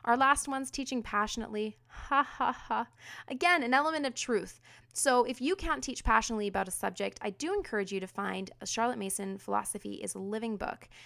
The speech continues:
And that's a book written by an expert who knows and loves that subject that can help make it come to life for your child. You cannot possibly make every subject come to life for your child.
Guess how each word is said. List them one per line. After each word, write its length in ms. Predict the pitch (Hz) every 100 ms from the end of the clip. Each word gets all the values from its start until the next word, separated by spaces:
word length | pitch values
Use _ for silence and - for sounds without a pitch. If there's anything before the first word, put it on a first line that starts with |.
| -
And 100 | 214
that's 160 | 233 247
a 40 |
book 300 | 226 254 254 -
written 260 | 226 254
by 120 | 247 226
an 100 | 226
expert 420 | - - - 202
who 120 | - 214
knows 420 | 202 202 214 208
and 140 | 196
loves 220 | 190 190
that 160 | 202 202
subject 380 | 202 185 190 -
that 100 | 190
can 80 | 208
help 220 | 214 196
make 180 | 190 -
it 60 |
come 180 | - 185
to 100 | 92
life 280 | 95 98 -
for 100 | 104
your 140 | 101
child. 420 | - - - - - - _
You 540 | 202 185 226 320 359 415 -
cannot 400 | 262 254 285 -
possibly 720 | - 311 - 202 185 196 240
make 200 | 208 220 247
every 160 | 269
subject 380 | 262 214 - -
come 220 | - 220
to 100 | 233
life 240 | 214 196 190
for 120 | 220
your 100 | 214
child. 400 | - 294 254